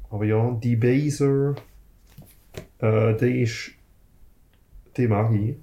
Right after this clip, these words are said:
Also ich habe da so ein paar, ein paar Sachen herzlich gehört, um zu sagen, die, die cool sind. Das wäre auch schon der erste sogar. Die habe ich jetzt auch besser gefunden beim nochmal hören.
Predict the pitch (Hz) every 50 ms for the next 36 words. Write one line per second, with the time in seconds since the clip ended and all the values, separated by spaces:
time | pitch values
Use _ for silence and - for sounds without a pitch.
0 | - _ _ _ _ _ _ - - - _ - - - - _ _ _ - 120
1 | 110 113 117 113 110 101 - 113 107 107 104 101 104 107 - - 110 104 104 104
2 | 104 104 - - _ _ _ - - _ _ - _ - - - - 120 113 107
3 | 117 113 110 120 113 104 110 110 120 - - - - 117 113 - 117 110 110 113
4 | 110 - - 113 104 107 107 104 113 104 104 104 107 107 107 - - - 135 123
5 | 123 117 - 120 117 117 117 113 - - - _ _ _ _ _ _ _ _ _
6 | _ - _ _ - - - 196 - 120 113 113 117 113 113 113 113 110 - 117
7 | 110 113 110 113 117 117 113 113 - - - 131 123 113 113 117 123 117 113 -
8 | - - - _ _ - - _ _ _ _ - - - - - - - - -
9 | _ _ - 123 117 113 110 - 120 110 110 123 117 110 - 127 117 - - 127
10 | 120 113 113 107 117 110 107 107 104 107 107 107 107 104 - 107